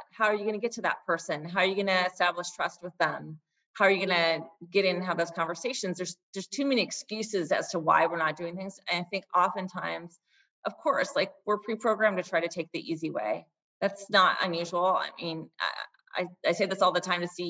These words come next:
E Os who spend a lot of time working on tactical things that are, frankly, a, a huge waste of their time, in which they could pay somebody far less to, to do it. It's just not a good use of, of their time. They should be working on strategy. But guess what? People spend an incredible amount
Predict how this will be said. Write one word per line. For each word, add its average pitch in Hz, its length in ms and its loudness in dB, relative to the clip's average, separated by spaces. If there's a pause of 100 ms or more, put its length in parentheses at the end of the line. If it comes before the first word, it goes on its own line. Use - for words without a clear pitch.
E 185 40 6
Os 180 220 4
who 160 340 -4 (420)
spend 196 200 2
a 185 60 6
lot 180 160 6
of 175 100 0
time 180 260 0
working 175 300 -2
on 160 240 0 (120)
tactical 156 760 0
things 170 180 -2
that 160 80 0
are, 160 320 0 (460)
frankly, 170 560 2 (520)
a, 180 80 4 (180)
a - 40 4
huge 220 320 0
waste 190 240 2
of 185 140 0
their 165 220 4
time, 170 420 2
in 170 60 0
which 175 140 0
they 180 100 2
could 175 180 -8
pay 180 180 0
somebody 170 460 -2
far 170 200 4
less 170 420 2
to, 160 140 0 (140)
to 180 80 -6
do 220 220 2
it. 156 240 2
It's - 160 -20
just 165 160 -12
not 175 180 6
a 175 60 0
good 170 200 0
use 175 220 -2
of, 165 180 2 (140)
of 160 100 -2
their 165 120 2
time. 220 180 0
They 165 80 0
should 165 180 -4
be 165 100 0
working 160 280 -4
on 165 80 0
strategy. 202 540 -2
But 151 120 -6
guess 180 120 0 (100)
what? 170 240 0 (180)
People 185 200 -4
spend 180 240 0
an 175 80 0
incredible 175 420 4
amount 160 220 2